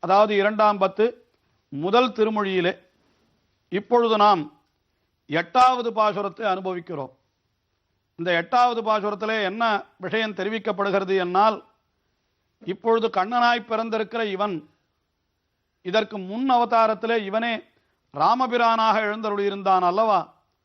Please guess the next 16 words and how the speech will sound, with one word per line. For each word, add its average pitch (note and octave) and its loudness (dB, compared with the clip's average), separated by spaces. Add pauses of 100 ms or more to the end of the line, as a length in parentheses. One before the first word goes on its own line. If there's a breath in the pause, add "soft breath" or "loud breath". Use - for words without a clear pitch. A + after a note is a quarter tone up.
(360)
அதையும் A3+ -2
சேர்த்து B3+ 0
அனுபவிக்கிறார். F#3+ -4 (180)
கண்ணன் A3 -2
வேறு A#3+ 2
ராமன் G#3+ 0
வேறு A3 -2
அல்லவே, G3 -2 (520)
ரெண்டு F#3+ -4
பேரும் A#3+ -2
ஒருவர் A3 0
தானே. G3+ 0 (540)
ஒரு E3+ -4
அவதாரத்திலே A#3+ 2
அவன் A#3+ -2
ராமனாயிருந்தான், G#3+ 0